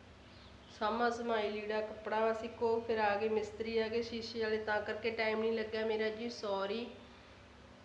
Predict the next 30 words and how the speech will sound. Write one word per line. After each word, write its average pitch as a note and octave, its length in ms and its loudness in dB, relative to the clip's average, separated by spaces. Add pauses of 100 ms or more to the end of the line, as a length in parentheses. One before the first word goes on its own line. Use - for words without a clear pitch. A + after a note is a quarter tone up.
ਤੇ G#3 420 0
ਆਪਾਂ A3 420 2
ਕਰਦੇ G#3+ 420 2
ਹਾਂ A3 80 2
ਵੀਡੀਓ G#3+ 380 2
ਦਾ A#3+ 100 2
ਐਂਡ। A#3 160 0
ਗਲਤ G3+ 340 2
ਬੋਲਿਆ A#3 320 2
ਗਿਆ G#3+ 220 2
ਹੋਵੇ G#3+ 200 -2
ਤਾਂ G#3+ 140 -2
ਜੀ A3 180 -2
ਸੌਰੀ, G#3+ 600 0 (200)
ਮਾਫ਼ G3 340 0
ਕਰਨਾ A3+ 280 4
ਆਪਦੀ A3+ 220 4
ਛੋਟੀ A3+ 340 -2
ਭੈਣ A#3+ 340 0
ਨੂੰ, G#3+ 100 2
ਤੇ A#3 120 0
ਪਲੀਜ਼ A3+ 360 0
ਜ਼ਰੂਰ A3+ 300 2
ਮੈਨੂੰ A#3 260 4
ਸਾਥ F#3 320 2
ਦੇਣਾ G#3 280 0
ਮੇਰੇ A3+ 180 2
ਭੈਣ A3+ 300 2
ਭਰਾਵਾਂ A3+ 400 2
ਨੇ। C4+ 180 0